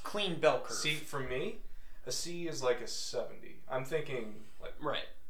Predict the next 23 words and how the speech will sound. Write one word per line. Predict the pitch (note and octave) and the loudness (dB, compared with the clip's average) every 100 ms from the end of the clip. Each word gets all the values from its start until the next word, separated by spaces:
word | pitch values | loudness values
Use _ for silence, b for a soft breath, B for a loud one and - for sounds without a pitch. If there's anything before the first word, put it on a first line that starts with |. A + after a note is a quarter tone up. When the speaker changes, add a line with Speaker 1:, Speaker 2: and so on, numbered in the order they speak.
| - | -4
Speaker 1:
You're | D#3+ A#3 | 4 6
thinking | C4+ C4+ A#3 | 8 6 6
in | |
Speaker 2:
school | G3 | 6
Speaker 1:
terms | A3 F3+ | 6 6
of, | |
like, | D#3+ D#3 | 6 6
Speaker 2:
grades. | C#3+ | 6
Speaker 1:
academic | D3+ C#3 C#3 B2+ | 4 4 2 2
grading. | - A2 F#2+ - | 0 -2 -2 -2
Speaker 2:
Yes. | B2+ A2+ - - - | 0 0 0 -2 -2
Speaker 1:
Yeah. | - - - | -4 -4 0
That's | C3 C3+ | 2 4
not | B2+ | 4
how | A2+ | 4
I | G#2+ | 4
think | G#2 - | 2 -2
about | D#2+ - | -4 -4
it. | - - B B - | -4 -4 B B 6
Speaker 3:
Well, | G3 | 8
because | G#3 G#3 G3 - | 8 6 4 2
this, | F#3+ - | 0 0
the, | - E3 | 0 0